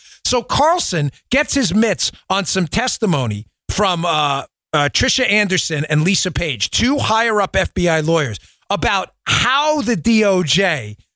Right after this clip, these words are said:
shut this thing down. And he throws a wrinkle in detail in this thing that is just fascinating about how far they went to squash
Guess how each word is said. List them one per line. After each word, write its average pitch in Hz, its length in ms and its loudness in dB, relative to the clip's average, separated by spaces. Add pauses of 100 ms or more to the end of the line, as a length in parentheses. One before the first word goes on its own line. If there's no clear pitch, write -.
shut - 380 -2
this 220 180 0
thing 196 220 0
down. 208 340 0
And 180 100 -4
he 196 100 -4
throws 247 480 0
a 247 60 0
wrinkle 208 520 0
in 175 100 2
detail 202 560 2
in 156 80 2
this 151 160 0
thing 165 240 0
that 170 140 4
is 180 100 -2
just 226 220 0
fascinating 220 760 -2 (160)
about 202 280 0
how 214 180 0
far 339 420 0
they 247 140 0
went 165 300 0 (180)
to 214 100 0
squash 202 580 0